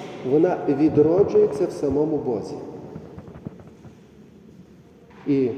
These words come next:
що цей новий світанок, який приходить, він показує, що людина є тим творінням, новим творінням Божим. І тепер, можливо, ви зрозумієте,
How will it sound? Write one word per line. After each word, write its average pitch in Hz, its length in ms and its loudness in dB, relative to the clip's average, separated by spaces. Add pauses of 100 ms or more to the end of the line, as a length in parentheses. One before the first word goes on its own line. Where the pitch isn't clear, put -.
(120)
що 127 160 -2
цей 151 240 2
новий 135 260 2
світанок, 131 680 -4 (500)
який 123 280 -2
приходить, - 560 -2 (400)
він 196 320 -4
показує, 180 1040 0 (260)
що 160 180 -2
людина 175 400 2
є 156 260 0
тим 160 180 -2
творінням, 151 640 0 (720)
новим 139 480 2
творінням 110 520 -2 (140)
Божим. - 240 -10 (1300)
І 123 80 2
тепер, 202 420 2 (1200)
можливо, 156 380 6
ви 170 180 6
зрозумієте, 143 880 4